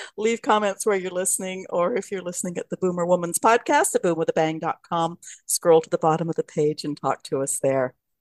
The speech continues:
Leave stars and reviews where you can. They help us grow.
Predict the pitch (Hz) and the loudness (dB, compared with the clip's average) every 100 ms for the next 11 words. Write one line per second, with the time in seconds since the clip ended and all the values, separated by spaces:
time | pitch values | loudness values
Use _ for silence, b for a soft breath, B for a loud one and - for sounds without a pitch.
0 | _ _ 156 180 - 156 175 202 233 233 | _ _ -8 -2 2 6 6 6 4 2
1 | 240 233 240 208 175 233 - 247 214 226 | 2 0 2 2 2 0 -8 -6 -4 -4
2 | 254 220 - 247 - - 170 170 170 170 | -4 -4 -4 -4 -4 -6 -4 -2 0 0
3 | 170 | -4